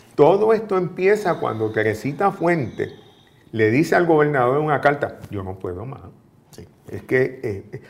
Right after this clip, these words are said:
Speaker 1: aquí se están haciendo unas cosas con las que yo no puedo bregar".
Speaker 2: Ujú.
Speaker 1: Y dio a entender en aquel momento como que Raúl Maldonado era parte de alguna u otra manera de toda esta locura que,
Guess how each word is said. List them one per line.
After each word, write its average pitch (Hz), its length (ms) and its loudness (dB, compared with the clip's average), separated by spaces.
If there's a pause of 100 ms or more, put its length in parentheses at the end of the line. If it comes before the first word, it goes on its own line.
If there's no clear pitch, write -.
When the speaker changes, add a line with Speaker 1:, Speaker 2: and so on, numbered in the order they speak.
(180)
Speaker 1:
aquí 113 320 -2
se 151 100 -6
están 147 240 -2
haciendo 135 340 -4
unas 147 180 -4
cosas 123 400 0 (220)
con 110 240 -4
las 104 120 -2
que 107 180 -8
yo 101 160 -8
no 135 160 -6
puedo 107 380 -6
bregar". 139 640 -6 (260)
Speaker 2:
Ujú. 101 320 -14
Speaker 1:
Y 143 160 4
dio 113 380 2
a 220 80 0
entender 139 1000 0 (320)
en 120 140 -4
aquel 127 260 -2
momento 160 480 -4
como 117 240 -2
que 117 100 -2
Raúl 117 460 4
Maldonado 156 720 4
era 113 340 2
parte 175 440 2
de 127 60 2
alguna 117 420 0
u 127 100 0
otra 156 260 -2
manera 147 440 0
de 113 140 0
toda 120 360 2
esta 139 220 -2
locura 123 420 0
que, 127 220 -6